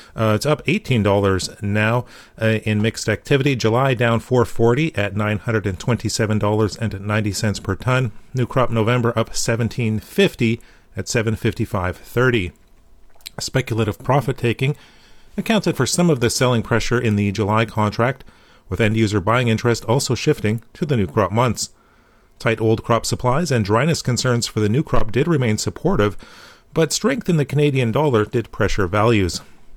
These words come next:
The U S Department of Agriculture releases its monthly supply-demand report later today, and any surprises in that data will likely dictate the market direction by the close.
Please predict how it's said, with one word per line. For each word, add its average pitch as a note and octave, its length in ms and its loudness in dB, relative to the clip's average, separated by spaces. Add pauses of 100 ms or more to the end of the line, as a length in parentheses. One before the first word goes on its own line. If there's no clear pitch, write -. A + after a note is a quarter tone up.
(180)
The G#2 480 -2 (180)
U B2 260 0
S A#2 140 0
Department A#2+ 420 0
of G2+ 160 0
Agriculture C3 760 0
releases A#2 540 0
its A2 240 -4
monthly A#2+ 400 0
supply-demand A#2 720 -2
report A#2 320 0
later C#3 300 0
today, A#2 380 0 (500)
and G#2 160 -4
any G3 220 0
surprises B2+ 600 2
in A2 280 0
that C3 280 0
data A2 300 2
will A2+ 120 4
likely A#2 340 0
dictate G#2+ 560 -2
the A2 80 -2
market C3 360 -2
direction A#2 520 -2 (500)
by G2+ 140 2
the F2 80 -4
close. A#2 540 2